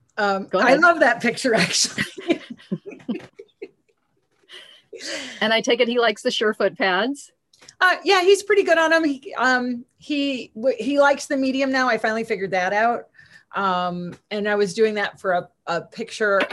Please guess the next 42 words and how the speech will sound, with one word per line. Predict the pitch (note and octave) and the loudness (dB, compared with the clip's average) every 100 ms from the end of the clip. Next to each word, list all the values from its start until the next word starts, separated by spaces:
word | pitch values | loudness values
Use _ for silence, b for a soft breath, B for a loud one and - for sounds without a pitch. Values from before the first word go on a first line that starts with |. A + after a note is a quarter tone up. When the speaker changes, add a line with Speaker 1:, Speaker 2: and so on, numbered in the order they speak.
| - | -8
Speaker 1:
but | G#3 | -4
I | G3 | -2
thought | G3 A3+ | 2 2
it | A#3 | 2
was | A3+ F#3+ | 0 0
a | A3 | 2
little | G#3 A3 | 2 0
bit | F3 G3 - | 0 -2 -2
better | F3+ G3 F#3+ | -4 -2 0
representative | F#3 F3+ F#3 F#3 F3+ F3+ F3 | -2 -2 -4 -4 -2 -2 -2
of | E3+ | -2
him | D#3+ E3 E3 - _ | -4 -8 -10 -14 _
than | F3+ F3 | -10 -6
some | F#3+ G#3 | -2 0
of | |
the | G#3+ | 4
<laughs> | |
other | C#4+ | 4
pictures | - - D4 - C#4+ - - | 2 -2 -2 0 0 -2 -6
I | |
sent | - - F#3 - - | -6 -8 -10 -10 -14
you. | - - B3+ - - - _ _ B3+ - - _ _ B B B _ _ - | -14 -12 -12 -10 -12 -12 _ _ -14 -12 -16 _ _ B B B _ _ -10
Speaker 2:
Okay. | D#3+ C#3+ C3+ G#3 A#4 _ _ _ _ | -8 -6 -6 -6 -8 _ _ _ _
Speaker 1:
Um, | G3 F3+ F#3 - | -6 -6 -6 2
but | D#4 E4 | 2 4
Speaker 2:
And | - | 2
Speaker 1:
the | |
picture | G4+ G4 | 0 2
Speaker 2:
then | G#4 | 4
Speaker 1:
on | |
the | G4+ | 4
left, | D4+ C4 B3+ - - | 4 4 4 0 -2
actually, | B3 B3+ C#4+ | -2 0 0
if | B3+ | -2
you | A3+ | -2
go | F3+ | -2
Speaker 2:
Oh. | |
Speaker 1:
back | - A3 A#3+ | 0 -2 -2
for | C#4+ | -4
a | C4+ | -2
moment, | C4+ D4 F4 b b | -4 -8 -12 b b
the, | G#3+ A#3+ | -10 -10